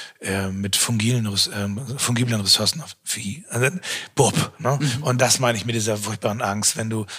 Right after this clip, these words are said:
Speaker 1: wirklich etwas verändern willst. In der Werbewelt ist es immer dieses "Wasch mich und mach mich nicht nass". Ich finde
Speaker 2: Mhm.
Speaker 1: das irgendwie noch viel schöner als, weil es ist zwar alt, aber ich finde das irgendwie super. Alle wollen das waschen und sie wollen dann aber nicht nass
Speaker 2: Mhm.
Speaker 1: werden.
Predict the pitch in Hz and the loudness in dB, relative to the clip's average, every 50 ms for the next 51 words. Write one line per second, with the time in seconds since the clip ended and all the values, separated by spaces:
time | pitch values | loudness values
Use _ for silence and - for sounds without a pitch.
0 | - - 107 107 123 123 - 180 - 101 - - 110 - 101 - - - 117 101 | -12 -6 0 2 2 2 2 0 -2 -4 -2 -4 -4 0 2 2 2 4 2 2
1 | 107 113 110 104 101 101 98 - - - - - - - - - 127 123 127 117 | 0 -2 -2 -2 -4 -4 -6 -6 -8 -8 -6 -6 -8 -8 -2 0 0 2 2 4
2 | 117 113 107 107 104 98 98 - - - 110 110 113 123 131 113 110 113 113 113 | 4 4 4 4 2 0 -2 -8 -6 0 2 4 4 4 4 4 4 4 2 2
3 | - 104 104 117 110 98 110 110 104 101 104 98 - - 107 107 101 - - 117 | 2 0 0 0 0 -2 -2 -2 -2 -2 2 2 2 2 4 4 4 4 2 2
4 | 110 98 110 107 101 101 98 92 92 107 110 107 107 101 101 101 104 101 104 - | -2 -4 -6 -6 -6 -6 -6 -6 -4 -4 -4 -4 -4 -4 -2 -2 0 0 0 0
5 | - - - 156 127 117 107 - - 120 107 110 107 101 104 - - 113 104 - | 2 2 2 2 4 4 2 2 0 0 -2 -4 -4 -4 -2 -2 0 2 2 2
6 | - 107 113 120 110 110 110 107 104 - - - - - - 123 107 104 104 104 | 2 2 0 0 0 0 0 0 0 -2 -4 -4 -6 -6 -4 -2 -2 0 0 2
7 | 101 - - 117 107 98 123 - 110 104 107 120 - 117 107 104 104 101 98 - | 2 2 2 2 0 0 0 0 2 2 2 2 0 0 0 0 -2 -2 -2 -2
8 | - - - - - 104 - 123 113 107 123 110 104 95 92 - 104 98 101 104 | -2 -2 -2 -2 -2 0 0 0 0 -2 -2 -4 -2 0 0 0 0 0 -2 -6
9 | 95 98 - - - - - - 120 113 117 107 107 107 107 104 104 101 101 - | -6 -6 -6 -6 -6 -6 -4 0 2 2 2 2 0 -2 -2 -4 -4 -8 -8 -2
10 | - - - 113 104 - - 110 107 113 104 95 90 - - - - 98 95 92 | 0 2 2 4 2 2 0 0 -4 -6 -6 -4 -4 -4 -4 -4 -6 -6 -4 -4
11 | 92 95 101 98 98 95 95 95 78 78 98 95 156 143 98 90 85 82 | -4 -2 -2 -2 -2 -4 -4 -6 -6 -6 -4 -2 -2 0 0 -2 -2 -4